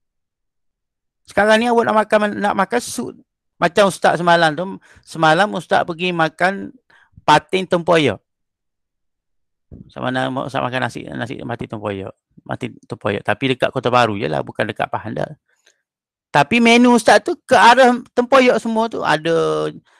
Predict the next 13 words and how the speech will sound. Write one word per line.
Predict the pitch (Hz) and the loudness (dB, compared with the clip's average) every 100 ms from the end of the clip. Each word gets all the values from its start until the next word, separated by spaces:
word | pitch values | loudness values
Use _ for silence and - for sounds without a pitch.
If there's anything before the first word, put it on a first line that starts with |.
| _ - | _ -10
ada, | 143 139 139 - | -6 -6 -8 -10
ada | - 143 143 147 | -8 -4 -4 -4
apa, | 240 147 | -4 -2
ada | 139 135 135 135 127 | -2 -2 -4 -2 -4
ulam-ulaman, | 135 131 127 131 139 147 139 | -4 -2 0 0 0 -2 -4
sayur-sayuran. | 139 139 139 143 143 139 143 | -4 -4 -4 -2 -4 -4 -4
Dia | 202 | 0
tak | 254 | 2
boleh | 247 214 170 | 4 4 4
dah | |
nak | 151 156 160 | 4 2 0
ambil | 170 | -2
sup, | 175 - 190 | -6 -8 -10